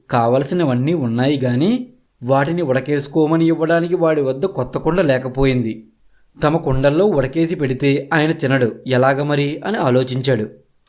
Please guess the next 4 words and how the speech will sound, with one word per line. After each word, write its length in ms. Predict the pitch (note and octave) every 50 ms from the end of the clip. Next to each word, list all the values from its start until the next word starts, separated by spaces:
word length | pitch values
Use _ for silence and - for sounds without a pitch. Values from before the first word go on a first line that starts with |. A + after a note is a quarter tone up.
| _ _ _ _ -
బ్రాహ్మణుడు, 880 | B2+ A2 B2 B2+ B2 B2+ C#3 D3+ F3 F3 D#3 C#3 C3+ C#3+ D3+ - - - -
"నాకేమీ 560 | D3 C#3 C3+ C#3+ C#3 - C3+ B2+ B2+ D3+ F3+ F#3+
వద్దోయ్, 540 | D#3+ C3+ A#2 A#2 A#2+ D3 D3 C#3+ C#3 C#3 C#3 - - _ _ _ _ _ _ _ -
నువ్వు 220 | D3 D#3+ E3 E3